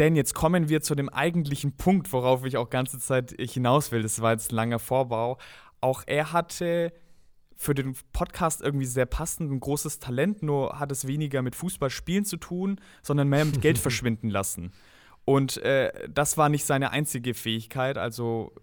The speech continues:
Speaker 1: äh, Geld irgendwie oder Geldflüsse zu vertuschen, das war einer der Sachen.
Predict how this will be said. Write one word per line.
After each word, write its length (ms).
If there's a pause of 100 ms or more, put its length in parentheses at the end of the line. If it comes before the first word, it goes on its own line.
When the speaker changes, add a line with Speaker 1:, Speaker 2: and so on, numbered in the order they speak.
(180)
Speaker 1:
äh, 140
Geld 400
irgendwie 500
oder 180
Geldflüsse 600
zu 120
vertuschen, 480
das 180
war 220
einer 220
der 140
Sachen. 380